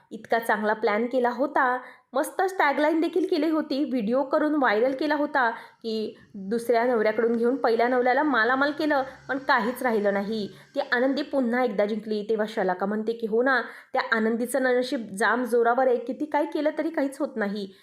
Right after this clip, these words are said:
तेव्हा मग हे ऐकल्यावर केदार म्हणतो की, "नाही, तिचं नशीब जोरावर नाहीये, सार्थक तिच्या बाजूने आहे म्हणून तिचं नशीब जोरावर आहे."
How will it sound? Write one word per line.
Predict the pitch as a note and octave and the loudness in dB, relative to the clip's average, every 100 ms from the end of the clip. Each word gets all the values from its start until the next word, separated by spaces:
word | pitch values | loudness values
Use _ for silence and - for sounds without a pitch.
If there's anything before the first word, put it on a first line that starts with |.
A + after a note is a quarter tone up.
| _ - | _ -8
तेव्हा | G3+ F#3+ | -2 0
मग | G3+ G3 G3 - - - | 2 2 0 -10 -20 -6
हे | G3+ | -4
ऐकल्यावर | - G#3+ A#3 A#3 E4+ | -2 -2 0 2 0
केदार | E4 B3+ A#3 C4+ | 0 0 2 2
म्हणतो | C4 D#4+ B3+ | 2 0 0
की, | B3+ A#3+ | 0 -2
"नाही, | F3 G#3+ G3 - _ | -2 -6 -12 -14 _
तिचं | D4+ D#4 D#4+ | -6 -2 2
नशीब | C4+ C4 F#4+ | 0 0 -2
जोरावर | D#4+ D#4+ D#4+ D#4+ | 2 2 2 2
नाहीये, | F4 F#4 E4+ D4 D4 - - - | 0 0 2 0 -2 -10 -20 -6
सार्थक | C#4+ B3 B3 F4+ F#4 | 0 0 0 -2 0
तिच्या | D#4+ E4+ | 0 2
बाजूने | C#4+ A3 C4+ C#4 | 2 2 0 2
आहे | C4+ C#4 | 2 0
म्हणून | C4 A#3+ C4 | 0 0 0
तिचं | D#4+ F4+ F4+ | 0 0 0
नशीब | C4 A3+ A#3 | 0 -2 -6
जोरावर | - F#3+ F#3 F#3 | -2 0 2 2
आहे." | F3 F#3+ F#3 - - | 0 0 -6 -8 -20